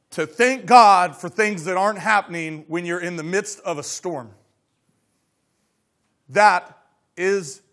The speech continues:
difficult. Close to impossible. Truly is. There is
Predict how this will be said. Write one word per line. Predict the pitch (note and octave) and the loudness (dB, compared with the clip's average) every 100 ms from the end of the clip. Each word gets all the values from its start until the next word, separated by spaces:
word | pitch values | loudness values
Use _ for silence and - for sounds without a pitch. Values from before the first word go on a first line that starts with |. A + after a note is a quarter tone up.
| _ G#2+ - | _ -14 -6
difficult. | G3 F#3+ - C3 - _ _ _ _ _ _ _ _ _ _ _ _ _ _ _ _ _ | -6 -8 -14 -16 -18 _ _ _ _ _ _ _ _ _ _ _ _ _ _ _ _ _
Close | E3 G#3 A3+ - | -8 -6 -6 -10
to | F3 | -12
impossible. | C3+ C#3+ D3 C#3 A#2 G2+ A#2 _ _ _ _ _ _ _ _ _ _ _ _ _ _ _ - | -8 -2 -2 -4 -16 -20 _ _ _ _ _ _ _ _ _ _ _ _ _ _ _ _ -20
Truly | - G#3+ D3+ A2+ | -16 -12 -12 -14
is. | F2 - _ _ _ _ _ _ _ _ _ _ _ _ _ _ _ _ _ _ _ _ _ _ _ _ _ _ _ | -20 -20 _ _ _ _ _ _ _ _ _ _ _ _ _ _ _ _ _ _ _ _ _ _ _ _ _ _ _
There | G#2+ C#3 A#3 B3 | -8 0 2 2
is | A#3+ B3 | -2 -6